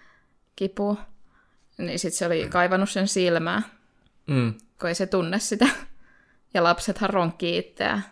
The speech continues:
Speaker 2: Jep.
Speaker 1: Mut sitten ne lopettaa, kun tuntee sen, että "Aa, tätä silmää ei kannata revi-, revi päästä, ehkä mä lopetan nyt", mut sit kun sulla ei oo sitä, että sä tuntisit,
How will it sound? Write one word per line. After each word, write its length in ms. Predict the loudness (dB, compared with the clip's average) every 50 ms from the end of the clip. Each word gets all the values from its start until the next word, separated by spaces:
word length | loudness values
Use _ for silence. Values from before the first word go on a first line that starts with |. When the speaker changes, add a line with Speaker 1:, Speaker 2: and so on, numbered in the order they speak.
| _ _ _ -18 -14 -10 -8
Speaker 2:
Jep. 160 | -8 -10 -10 -14 -14 _
Speaker 1:
Mut 80 | -8 -6
sitten 400 | -6 -8 -8 -8 -10 -8 -8 -6
ne 80 | -2
lopettaa, 540 | 0 2 2 4 4 2 2 2 2 2 2
kun 140 | 0 -2 -2
tuntee 360 | -2 -2 -2 -2 -2 -2 -2
sen, 160 | 0 0 -2
että 180 | -2 -2 -2 -2
"Aa, 120 | -2 -2
tätä 180 | -2 -2 -2 -2
silmää 380 | 0 0 2 4 4 4 2 2
ei 60 | 0
kannata 260 | -2 -2 0 0 0
revi-, 320 | 0 0 0 -2 -2 -4 -4
revi 280 | -4 -4 -2 -2 -4 -4
päästä, 400 | -4 -4 -2 -2 -2 -2 -2 -4
ehkä 180 | -2 -2 -2 -2
mä 120 | -2 -2
lopetan 380 | -2 -2 -2 -4 -4 -4 -4 -4
nyt", 180 | -6 -6 -6
mut 100 | -6 -6 -4
sit 140 | -6 -6 -4
kun 120 | -4 -2
sulla 200 | -2 0 0 2
ei 80 | 2 2
oo 60 | 2
sitä, 340 | 0 -2 -4 -4 -2 -4 -4 -6 -10 -18 _ -20 -20 _ _ _ -20 -20 _ _ _ _ _ _ -12
että 180 | -12 -8 -6
sä 120 | -6 -4 0
tuntisit, 640 | 0 0 2 2 0 -2 -2 -2 -2 -4 -4 -10